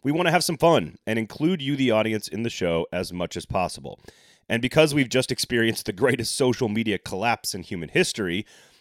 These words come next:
and more Zuckerberg doesn't exactly feel like the right answer,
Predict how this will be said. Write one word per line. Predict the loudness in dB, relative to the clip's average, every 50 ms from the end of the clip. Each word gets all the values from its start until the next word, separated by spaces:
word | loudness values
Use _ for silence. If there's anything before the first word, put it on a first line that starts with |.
| _ _ _ 0
and | 0 0 0 -2
more | -2 2 4 6 6 6 6
Zuckerberg | 6 6 6 4 6 4 2 2 4 4 2 2 2
doesn't | 2 4 4 4 4 2
exactly | 0 0 0 2 4 4 4 4 2 -2 -2
feel | 0 0 -2 0 0
like | 0 -2 -2 -4
the | -4 -4
right | -4 -2 -2 0 2
answer, | 2 2 2 2 2 2 2 2 2